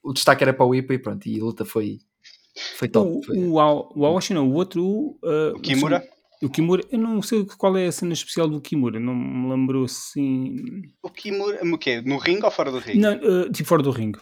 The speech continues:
Speaker 3: É, é só tipo o straight man pro
Speaker 2: Eu acho que não,
Speaker 3: pro,
Speaker 2: é,
Speaker 3: pro
Speaker 2: ele tem algum destaque,
Speaker 3: do
Speaker 2: porque todos eles
Speaker 3: Aoki.
Speaker 2: mostram, hum, a série mostra os combates deles também, combates mais, hum, mais, hum, importantes.
Speaker 3: E dá, há bocado estávamos a falar da luta do Kimura com o Mashiba também.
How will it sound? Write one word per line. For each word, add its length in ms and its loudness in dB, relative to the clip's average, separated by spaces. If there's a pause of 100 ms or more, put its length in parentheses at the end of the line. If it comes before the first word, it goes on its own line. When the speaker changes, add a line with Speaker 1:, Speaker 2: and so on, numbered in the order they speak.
(280)
Speaker 3:
É, 240 2
é 40 8
só 240 4
tipo 280 -2
o 40 2
straight 520 4
man 340 2 (600)
pro 880 -10
Speaker 2:
Eu 80 0
acho 120 0
que 60 0
não, 140 0
Speaker 3:
pro, 220 0
Speaker 2:
é, 120 0
Speaker 3:
pro 240 -8
Speaker 2:
ele 100 4
tem 100 4
algum 180 6
destaque, 240 4
Speaker 3:
do 80 2
Speaker 2:
porque 160 0
todos 140 4
eles 140 4
Speaker 3:
Aoki. 80 0
Speaker 2:
mostram, 520 0
hum, 640 2 (280)
a 60 0
série 220 4
mostra 260 4
os 100 0
combates 360 0
deles 200 -6
também, 300 -4 (260)
combates 280 -6
mais, 280 -4
hum, 1040 -12
mais, 320 -6 (140)
hum, 600 -6
importantes. 460 -2 (300)
Speaker 3:
E 60 -2
dá, 80 8
há 40 6
bocado 200 2
estávamos 340 -2
a 60 -10
falar 360 -2
da 100 -8
luta 280 -12
do 100 -14
Kimura 320 -4
com 160 -10
o 20 -6
Mashiba 460 -6
também. 220 -16